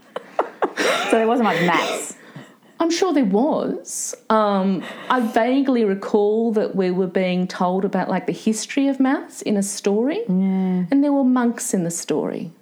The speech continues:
Speaker 1: Yeah.
Speaker 2: I don't really
Speaker 1: It's
Speaker 2: know
Speaker 1: a nice
Speaker 2: what
Speaker 1: way to learn, isn't it?
Speaker 2: Well, it's different.
Speaker 1: Yeah.
Speaker 2: I'm
Speaker 1: Yeah.
Speaker 2: not sure I learnt anything,
Speaker 1: <laughs>
Speaker 2: but
Speaker 1: So
Speaker 2: it was
Speaker 1: what
Speaker 2: an enjoyable time.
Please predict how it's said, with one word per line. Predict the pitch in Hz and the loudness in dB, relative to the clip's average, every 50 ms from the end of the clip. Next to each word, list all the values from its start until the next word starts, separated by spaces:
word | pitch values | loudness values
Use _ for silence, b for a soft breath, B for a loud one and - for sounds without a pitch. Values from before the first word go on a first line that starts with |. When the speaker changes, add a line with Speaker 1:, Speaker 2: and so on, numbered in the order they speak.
| _ _ - | _ _ -2
Speaker 1:
Yeah. | 214 214 214 208 208 202 196 190 | 0 0 2 2 2 2 2 0
Speaker 2:
I | 185 | 0
don't | - 370 370 370 - | 0 -2 -2 -2 0
really | 294 311 302 294 302 285 | 0 2 2 2 2 2
Speaker 1:
It's | 254 254 - - _ - _ _ _ | 0 -2 -8 -16 _ -20 _ _ _
Speaker 2:
know | 262 262 262 262 262 | 2 2 4 4 4
Speaker 1:
a | - | 4
nice | - 480 480 480 480 - | 4 2 2 2 2 2
Speaker 2:
what | 392 294 | 2 2
Speaker 1:
way | 214 196 | 2 2
to | 170 160 | 2 2
learn, | 160 165 165 165 175 175 170 165 | 2 2 2 2 2 2 2 2
isn't | 165 170 175 - 180 170 | 0 0 0 2 2 2
it? | 156 | 4
Speaker 2:
Well, | 156 160 403 | 4 2 2
it's | 440 - | 0 0
different. | - - 294 - - - - 139 - 214 - - - 196 | 0 0 0 0 0 -2 -2 -2 0 -2 -4 -4 -2 0
Speaker 1:
Yeah. | 196 190 180 165 165 165 - | 0 2 2 0 -2 0 0
Speaker 2:
I'm | 269 269 269 | 2 2 4
Speaker 1:
Yeah. | 285 | 2
Speaker 2:
not | 302 302 - 240 | 2 0 0 0
sure | - 285 277 254 | 0 2 2 2
I | 240 | 2
learnt | 247 233 240 247 247 240 247 | 2 2 4 4 2 2 2
anything, | 233 180 139 123 135 - - - 113 135 254 277 - | 2 2 2 0 -2 -2 -2 -2 0 0 -2 -4 -2
Speaker 1:
<laughs> | - | -2
Speaker 2:
but | - 320 - - - 349 339 339 330 320 - - - 494 480 - - - - - - - - - - - | -4 -4 0 0 0 0 2 2 0 0 -2 0 -2 -2 -2 -2 -2 -2 -2 -2 -2 -8 -14 -14 -4 -2
Speaker 1:
So | 330 453 554 539 508 480 415 - - 392 | 0 0 2 2 0 0 0 2 2 2
Speaker 2:
it | - | 4
was | 466 466 | 4 2
Speaker 1:
what | 508 523 | 2 2
Speaker 2:
an | - 359 330 | 2 0 0
enjoyable | 320 226 247 220 214 208 208 208 202 202 180 | 2 2 2 2 4 2 2 0 0 0 -2
time. | 175 - - 202 190 185 214 294 480 | -2 -2 -2 0 2 2 2 2 0